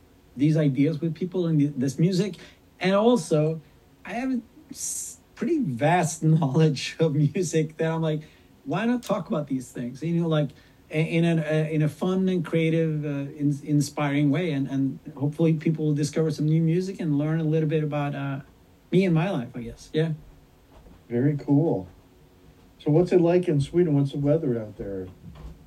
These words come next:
Speaker 1: I
Speaker 2: It's,
Speaker 1: mean,
Speaker 2: uh,
Speaker 1: we have, uh, feet, let's see, one feet.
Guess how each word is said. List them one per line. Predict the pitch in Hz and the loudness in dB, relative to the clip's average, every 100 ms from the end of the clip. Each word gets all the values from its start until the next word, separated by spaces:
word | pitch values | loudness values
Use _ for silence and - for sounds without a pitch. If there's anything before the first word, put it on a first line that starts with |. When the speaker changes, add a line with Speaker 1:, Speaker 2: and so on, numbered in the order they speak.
| - - - - | -20 -20 -16 -6
Speaker 1:
I | |
Speaker 2:
It's, | 165 196 202 | -2 0 0
Speaker 1:
mean, | 190 | -2
Speaker 2:
uh, | 170 - - - | -4 -8 -18 -10
Speaker 1:
we | 180 180 | -8 -4
have, | 196 202 190 170 | -2 -2 -2 0
uh, | 165 147 - - - - - - - - | 0 -2 -6 -14 -20 -20 -20 -20 -20 -12
feet, | - 208 165 | -8 -6 -4
let's | 165 - | -6 -4
see, | - 131 | -2 -2
one | 143 190 175 | -2 -4 -4
feet. | - 180 175 - | -2 -2 -2 -6